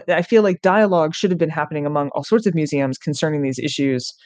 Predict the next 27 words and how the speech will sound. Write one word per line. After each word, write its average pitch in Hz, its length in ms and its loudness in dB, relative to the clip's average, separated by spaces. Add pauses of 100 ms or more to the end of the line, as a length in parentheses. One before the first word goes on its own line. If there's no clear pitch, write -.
(540)
I-, 143 140 -6
it's, - 320 -2
it's 180 120 -4
almost 180 200 4
become 175 240 0
so 165 160 0
spiky 156 480 -2
and 143 120 0
so 151 180 0
charged 151 580 0
that, 135 360 -2
that 143 140 0
not 143 160 0
a 143 40 0
lot 143 180 0
of 123 80 -4
dialogue 131 400 -2
is 120 80 -8
happening. 131 400 -4
And 123 80 -4
I 127 60 -2
think 131 180 -6
that's 147 200 -2
the 139 80 -14
saddest 127 420 -4
thing - 160 -8
that, 117 140 -8